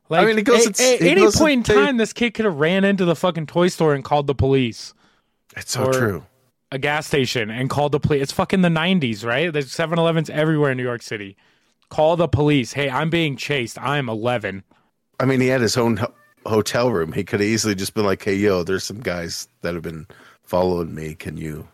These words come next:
Speaker 2: help
Speaker 1: And
Speaker 2: me?
Speaker 1: where's
Speaker 2: 'Cause
Speaker 1: American Express? Like, not calling Mister McAllister
Speaker 2: <laughs>
Speaker 1: and being like, "Hey, we know that you're in wherever." Where was he at in that movie?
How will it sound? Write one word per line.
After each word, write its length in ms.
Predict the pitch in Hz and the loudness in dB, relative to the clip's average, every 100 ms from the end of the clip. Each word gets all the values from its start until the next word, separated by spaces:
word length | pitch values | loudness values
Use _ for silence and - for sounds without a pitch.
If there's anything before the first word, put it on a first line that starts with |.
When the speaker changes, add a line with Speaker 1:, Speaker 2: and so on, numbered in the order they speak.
| _ _ _ _ _ | _ _ _ _ _
Speaker 2:
help 240 | - 82 | -6 -2
Speaker 1:
And 160 | 202 190 | 0 0
Speaker 2:
me? 40 | |
Speaker 1:
where's 380 | 160 214 285 285 | 0 2 2 2
Speaker 2:
'Cause 100 | 247 | 2
Speaker 1:
American 340 | 214 226 220 220 | 4 2 2 2
Express? 840 | 202 170 - 196 170 110 - - _ _ _ _ _ - | 2 0 0 0 0 -4 -12 -16 _ _ _ _ _ -4
Like, 260 | 135 123 | -4 -4
not 420 | 143 143 160 156 - 104 - _ _ _ _ _ | -4 -2 0 -2 -6 -18 -20 _ _ _ _ _
calling 680 | - 156 165 143 117 110 113 - _ _ _ _ _ | 0 2 4 2 0 -6 -12 -18 _ _ _ _ _
Mister 260 | 143 135 143 | -4 -2 -4
McAllister 720 | 127 139 139 127 226 117 110 | -4 0 2 2 2 2 0
Speaker 2:
<laughs> 80 | 117 | -2
Speaker 1:
and 100 | 123 | -2
being 220 | 131 127 | 0 0
like, 340 | 123 110 - - - - _ - | 0 -2 -6 -14 -18 -18 _ -2
"Hey, 420 | 220 190 147 147 147 | 2 4 4 2 -4
we 320 | 135 165 202 | 0 4 4
know 200 | 196 185 | 6 4
that 140 | 156 | 4
you're 260 | 139 180 175 | 2 2 2
in 380 | 151 139 131 120 _ - | 2 0 -4 -8 _ -4
wherever." 720 | 127 139 160 165 120 117 120 - | 0 4 4 2 2 2 0 0
Where 220 | 139 170 | 2 4
was 120 | 196 | 4
he 120 | 214 214 | 4 4
at 80 | 208 | 2
in 60 | |
that 120 | 202 202 | 2 2
movie? 360 | 208 220 208 | 2 2 -2